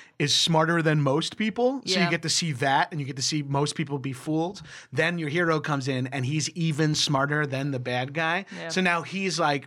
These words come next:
Speaker 1: uh, distanced himself to be proven to be the alpha over everybody. And, like, that's, there's a fun element to that, to, like, someone showing up and being I'm like, "These fucking guys have no idea how
Speaker 2: Yeah.
Speaker 1: it goes." Yeah.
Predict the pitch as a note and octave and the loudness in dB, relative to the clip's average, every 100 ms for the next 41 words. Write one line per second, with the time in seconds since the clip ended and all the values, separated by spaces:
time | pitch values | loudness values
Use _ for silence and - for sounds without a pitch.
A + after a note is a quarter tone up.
0 | C#3 - C3 - E3 C#3+ D3+ D#3+ - C#3 | -6 0 0 0 -4 -2 0 0 -2 -2
1 | B2 C3+ B2+ C3 B2+ B2+ D3 B2 B2 A#2 | 0 0 -2 -4 -4 -2 -2 -2 -2 -2
2 | A#2+ A#2+ A2+ - C3+ C3 B2+ B2 G#2+ - | -2 -2 -6 0 2 2 -2 -4 -4 0
3 | C3+ G#2+ A#2 C3+ B2+ B2 D3 C#3 C3+ B2+ | 0 0 0 0 -4 -2 -2 0 0 -2
4 | - - - D3 E3 - F3 D#3+ D#3 - | -10 -16 -2 0 0 2 2 2 0 2
5 | G3+ G3+ E3+ D#3+ D3 C#3+ C#3+ B2 A#2 D3+ | 2 4 2 2 0 -2 0 0 0 -2
6 | B2 A#2+ - C3+ C3 B2+ C#3 B2+ C3 B2 | -2 -2 -2 0 0 0 0 0 0 0
7 | B2+ A#2 A#2+ A2+ G#2 A2 - B2 C3 - | -2 -2 -2 -2 -4 -4 -4 -2 -2 -4
8 | A#2+ A2+ A#2+ A2+ G#2+ G2+ G#2+ G#2+ F#2 G2+ | -4 -4 -4 -4 -2 -2 -4 -6 -8 -10
9 | G2 F#2+ F#2 D#2+ F2 E2 G2+ F3 B2 - | -8 -8 -8 -10 -12 -8 -4 -4 -4 -8
10 | - - - - D#2+ | -12 -10 -8 -8 -10